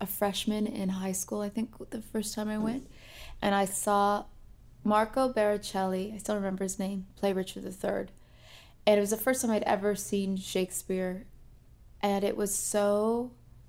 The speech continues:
incredible because he was playing this villain, but yet it, he was so seductive in the role. And the language was so heightened. So I could understand a little bit, but I could, you know, th-, it was this, I just was always leaning on the, the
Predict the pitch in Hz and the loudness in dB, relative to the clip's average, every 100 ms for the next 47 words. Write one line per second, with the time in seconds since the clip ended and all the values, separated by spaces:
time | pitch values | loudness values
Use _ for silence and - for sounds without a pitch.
0 | - - 196 190 - - 202 190 190 - | -6 0 0 0 -10 -4 0 0 0 -2
1 | 202 196 190 196 190 214 220 202 185 - | -2 -2 0 -2 -2 0 0 0 -4 -2
2 | 202 196 202 220 254 - - 196 185 - | 0 2 0 -2 -4 -6 -6 -4 -6 -4
3 | 208 214 - - 202 190 180 - 196 196 | -6 -6 -8 -6 0 0 0 0 -2 -4
4 | 185 - 175 - 170 170 - 185 185 175 | -2 0 -2 -2 -4 -4 -4 -2 0 0
5 | 165 165 165 170 202 - - - - - | 0 -4 -4 -4 -8 -12 -20 -20 -20 -18
6 | - - 196 196 190 196 190 196 208 202 | -4 2 4 6 6 6 4 4 2 2
7 | 190 180 - 180 - 190 185 - 185 185 | 4 2 0 -2 0 -2 -2 -2 -2 0
8 | 214 196 196 - - 214 202 202 196 - | -2 -4 -6 0 6 6 6 4 4 4
9 | 185 185 220 247 233 254 247 214 185 180 | 4 6 8 8 8 4 4 4 4 4
10 | - 233 208 214 - - 226 220 214 - | 6 8 8 4 2 4 6 6 2 2
11 | - 214 214 - - - - - - - | 4 4 2 -4 -8 -18 -20 -20 -20 -20
12 | - - 214 233 - 220 - - 214 220 | -10 -2 4 4 4 0 2 4 6 6
13 | 202 190 220 220 202 190 185 185 190 190 | 4 4 6 6 4 2 0 0 0 2
14 | 185 | 0